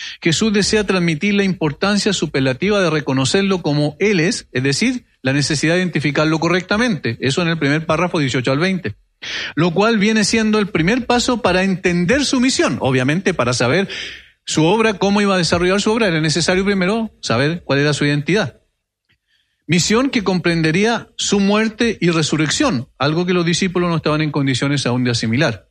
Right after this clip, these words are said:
Versículos veintiuno y veintidós. Lo que implicaría entonces que todos aquellos que lo quisieran seguir debían prepararse con la misma disposición a la aflicción y el sufrimiento.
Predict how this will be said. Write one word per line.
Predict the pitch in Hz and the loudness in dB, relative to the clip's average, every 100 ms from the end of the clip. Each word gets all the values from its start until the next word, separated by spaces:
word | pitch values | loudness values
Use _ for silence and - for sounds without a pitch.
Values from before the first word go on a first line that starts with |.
| _ - | _ -8
Versículos | 107 139 135 120 | -4 -2 -2 0
veintiuno | 117 117 123 123 | 0 -2 0 0
y | |
veintidós. | 135 143 185 170 - _ _ - - - - - | 0 0 0 0 -4 _ _ -20 -14 -12 -10 -2
Lo | 147 214 | 0 2
que | 247 | 2
implicaría | 262 262 277 285 269 185 | 0 0 2 2 2 2
entonces | 190 196 202 214 262 277 - - _ - - | 0 0 0 0 0 -2 -6 -18 _ -20 -8
que | - 160 | -2 0
todos | 240 311 - | 2 2 2
aquellos | 233 240 185 170 | 0 2 2 0
que | 165 | 0
lo | 160 | 0
quisieran | 143 139 220 262 | 0 0 2 2
seguir | 254 208 240 277 147 | 2 0 2 0 0
debían | 156 202 262 233 | 0 2 0 0
prepararse | 190 165 147 226 233 220 | 0 2 2 0 0 0
con | 180 156 | 0 2
la | 139 | 2
misma | 190 233 226 | 2 2 2
disposición | 175 - 147 135 120 208 190 | 0 -2 -2 -2 0 -2 -2
a | 143 156 | -2 0
la | 160 | 0
aflicción | 143 135 - 208 220 208 151 | 0 0 0 0 0 -2 -2
y | |
el | 156 | -2
sufrimiento. | 147 143 139 135 117 - | 0 -2 -2 -2 -4 -8